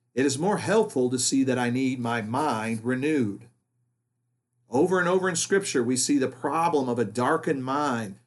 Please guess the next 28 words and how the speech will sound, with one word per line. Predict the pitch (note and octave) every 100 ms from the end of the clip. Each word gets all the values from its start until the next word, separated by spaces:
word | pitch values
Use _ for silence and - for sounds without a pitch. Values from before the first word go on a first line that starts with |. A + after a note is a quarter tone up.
| _
a | A#2+
sinful | - - F#3 E3+ D3+ B2
mind, | B2 A#2 A2 G2+
a | D3
foolish | B2 - F#3 G3 F3 C#3 -
mind, | A2 G#2+ G2 F#2+ - _ _ -
a |
mind | B2 C3+ D3+ E3 E3+
that | C3+ B2+
demands | B2 B2 D3+ C#3 B2 A#2+ B2
renewal. | C3 C3+ E3 E3 G#2 - - _ _ _ _ _ _ _ _ _ _ _ _ _ _
It | C3 E3
makes | G#3 G#3
sense | - G#3+ G3+
then | - D3
that | C#3+
the | C#3
person | C#3 F#3+ G3+ F3
with | D3+ D3
O | E3
C | E3 E3+ C#3
D | D3+ F3 D#3 C#3+
has | C3+ B2+
to | - B2
have | C#3 D3 C#3+
his | C3+ -
thinking | - G3 F3+ D3 C#3+
changed, | - D#3 E3+ E3+ B2 G2 -